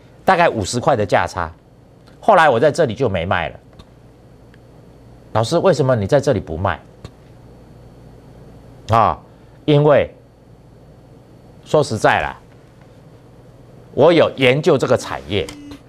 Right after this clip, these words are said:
好不好？我有研究。好，再来看月线。啊，月线我有跟你讲过嘛，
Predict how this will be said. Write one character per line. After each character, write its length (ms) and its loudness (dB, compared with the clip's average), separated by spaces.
好 80 -2
不 60 4
好？ 80 4
我 120 6
有 120 4
研 260 -2
究。 200 -2
好， 200 2
再 140 2
来 100 4
看 180 -2
月 220 -2
线。 240 -8
啊， 240 -2
月 160 6
线 200 4
我 100 6
有 100 6
跟 160 0
你 60 -4
讲 240 -2
过 200 2
嘛， 160 -2